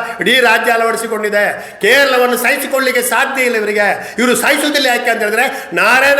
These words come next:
ಗುರುಗಳ ಸಿದ್ಧಾಂತವನ್ನು ಅಳವಡಿಸಿಕೊಂಡ ಕಾರಣ ಇದು. ಒಳಗಿಂದ ಇವರು ನಾರಾಯಣ ಗುರುಗಳನ್ನ ದ್ವೇಷ ಮಾಡ್ತಾ ಇದ್ದಾರೆ. ಇಲ್ಲ, ಮಾತು ಮಾತಿಗೆ ಈ ನಿನ್ನೆ ಹೇಳ್ತಾರೆ ಕೇರಳಕ್ಕೂ ಮತ್ತು ನಮಗೆ ಜಿಲ್ಲೆಗೆ, ನಮ್ಮ ಜಿಲ್ಲೆಗೂ ಕೇರಳಕ್ಕೆ ಅಭಿಮಾನ ಸಂಬಂಧ.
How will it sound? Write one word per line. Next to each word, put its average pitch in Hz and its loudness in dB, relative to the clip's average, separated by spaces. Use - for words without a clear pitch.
ಗುರುಗಳ 247 0
ಸಿದ್ಧಾಂತವನ್ನು 226 -4
ಅಳವಡಿಸಿಕೊಂಡ 220 -4
ಕಾರಣ 202 0
ಇದು. 277 2
ಒಳಗಿಂದ 277 2
ಇವರು 254 0
ನಾರಾಯಣ 247 0
ಗುರುಗಳನ್ನ 233 -2
ದ್ವೇಷ 226 -2
ಮಾಡ್ತಾ 220 -2
ಇದ್ದಾರೆ. 208 -2
ಇಲ್ಲ, 240 2
ಮಾತು 254 0
ಮಾತಿಗೆ 254 0
ಈ 226 0
ನಿನ್ನೆ 226 0
ಹೇಳ್ತಾರೆ 277 -2
ಕೇರಳಕ್ಕೂ 269 0
ಮತ್ತು 240 -2
ನಮಗೆ 208 0
ಜಿಲ್ಲೆಗೆ, 196 2
ನಮ್ಮ 226 2
ಜಿಲ್ಲೆಗೂ 233 0
ಕೇರಳಕ್ಕೆ 208 0
ಅಭಿಮಾನ 196 2
ಸಂಬಂಧ. 180 0